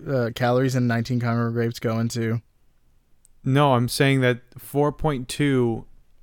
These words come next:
Speaker 2: amounts of, um, of Benny's tentacles <laughs> go, go into, uh,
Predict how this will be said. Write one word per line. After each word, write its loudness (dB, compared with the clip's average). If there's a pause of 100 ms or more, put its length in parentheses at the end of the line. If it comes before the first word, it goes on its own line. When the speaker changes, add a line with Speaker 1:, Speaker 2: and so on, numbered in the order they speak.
(160)
Speaker 2:
amounts 0 (100)
of, -2 (720)
um, -2 (960)
of -4
Benny's 0 (1600)
tentacles 0 (500)
<laughs> -16
go, 2
go 6
into, 4 (920)
uh, 2